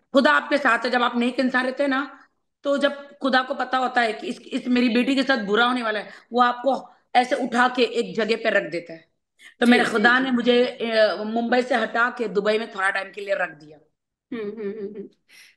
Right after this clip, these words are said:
Speaker 2: आपके एनिमीज भी काफी आपको याद कर रहे हैं, अलग-अलग तरह के ब्लेम लगा रहे हैं।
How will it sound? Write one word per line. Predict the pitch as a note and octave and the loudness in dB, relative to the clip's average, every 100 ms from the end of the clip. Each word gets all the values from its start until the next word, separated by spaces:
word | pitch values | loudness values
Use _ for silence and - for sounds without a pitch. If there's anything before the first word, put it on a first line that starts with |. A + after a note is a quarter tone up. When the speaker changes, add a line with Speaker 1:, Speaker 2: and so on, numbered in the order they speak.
| - | -4
Speaker 2:
आपके | A3+ D4 | -2 4
एनिमीज | C4+ C#4 E4+ F4 | 4 6 4 4
भी | F4 | 2
काफी | F4 E4 | 2 2
आपको | D#4+ D#4 D#4+ | 2 0 0
याद | D4+ C#4+ | 2 2
कर | D4 C#4+ | -2 -6
रहे | C4+ | -4
हैं, | C4+ C4 C4 | -6 -6 -4
अलग-अलग | A#3 D4+ D4+ D4 C#4+ | 0 0 0 -2 -2
तरह | C#4+ C#4+ | -4 -4
के | C#4+ | -6
ब्लेम | A#3+ C4+ C#4 | -6 -6 -2
लगा | C4+ B3+ | 0 0
रहे | B3+ B3+ | 0 -2
हैं। | C4 C4+ | -4 -6